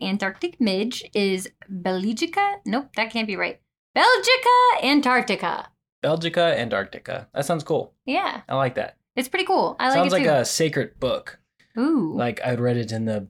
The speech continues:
Speaker 2: Belgica antarctica.
Speaker 1: I love that.
Speaker 2: Yeah.
Speaker 1: Like what you would find on a quest or
Speaker 2: Yeah, like a
Speaker 1: something.
Speaker 2: spell book or something.
Speaker 1: I love that.
Speaker 2: It's dusty.
Speaker 1: We should make
Speaker 2: It's
Speaker 1: it.
Speaker 2: in a wall in a cave.
Speaker 1: We don't know any spells, though. That's okay.
Speaker 2: Well, they're in the book. We didn't open it yet.
Speaker 1: Oh, so true.
Speaker 2: We're about to.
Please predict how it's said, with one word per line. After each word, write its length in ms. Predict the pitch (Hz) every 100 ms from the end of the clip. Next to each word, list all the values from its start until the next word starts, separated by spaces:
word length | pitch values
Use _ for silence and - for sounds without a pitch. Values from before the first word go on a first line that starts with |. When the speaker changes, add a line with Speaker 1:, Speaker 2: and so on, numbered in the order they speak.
| _
Speaker 2:
Belgica 680 | 113 104 104 101 - 98 -
antarctica. 560 | 101 110 110 - - - - - -
Speaker 1:
I 80 | 214
love 320 | 208 294 262
that. 260 | 156 - -
Speaker 2:
Yeah. 320 | 143 131 101 -
Speaker 1:
Like 160 | 214 208
what 100 | -
you 80 |
would 100 | 208
find 220 | 202 202 196
on 120 | 170
a 40 |
quest 400 | 160 156 156 -
or 40 | 202
Speaker 2:
Yeah, 140 | 302
like 140 | 262 170
a 60 |
Speaker 1:
something. 140 | 240 -
Speaker 2:
spell 240 | 196 233
book 280 | 143 104 -
or 80 | 95
something. 380 | - - -
Speaker 1:
I 80 | 349
love 240 | 339 269 320
that. 300 | 381 294 -
Speaker 2:
It's 160 | - -
dusty. 420 | 131 123 - 127
Speaker 1:
We 80 | 120
should 160 | 123 123
make 160 | 123
Speaker 2:
It's 100 | -
Speaker 1:
it. 40 | 127
Speaker 2:
in 80 |
a 60 | 113
wall 400 | 104 110 117 117
in 80 | 110
a 40 |
cave. 600 | 104 117 113 113 113 110
Speaker 1:
We 60 | 233
don't 100 | 247
know 80 | 214
any 140 | 185
spells, 360 | 170 175 - -
though. 220 | 110 196 - _ _ _ _ _ _
That's 220 | - 330 247
okay. 280 | 185 165 -
Speaker 2:
Well, 100 | 185
they're 140 | 254
in 80 | 269
the 80 | 269
book. 280 | 311 320 247
We 100 | 165
didn't 180 | 190
open 240 | 240 - 127
it 80 | -
yet. 80 | -
Speaker 1:
Oh, 180 | 339 453
so 200 | 466 480
true. 240 | 480 508 440
Speaker 2:
We're 40 | 277
about 300 | 240 294 -
to. 200 | 381